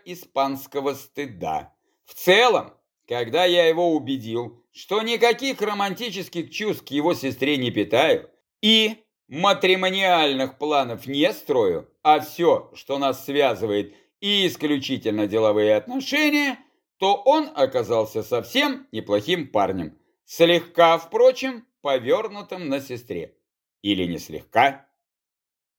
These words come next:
Стоило мне его отпустить, как этот бесноватый вьюнош закопался в притащенные покупки,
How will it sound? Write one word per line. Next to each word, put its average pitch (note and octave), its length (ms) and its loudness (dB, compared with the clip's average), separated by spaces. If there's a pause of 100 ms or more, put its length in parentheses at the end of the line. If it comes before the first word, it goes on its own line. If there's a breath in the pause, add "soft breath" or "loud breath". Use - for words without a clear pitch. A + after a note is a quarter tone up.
(220)
Стоило C4+ 720 4
мне A3+ 240 -6
его G3+ 220 -2
отпустить, D#3 680 -8 (380)
как F#3 380 4
этот B3+ 340 4
бесноватый F#3 800 -4
вьюнош C#3 640 -2 (280)
закопался F3+ 1000 2
в - 100 -18
притащенные B2 840 -6
покупки, B3+ 720 0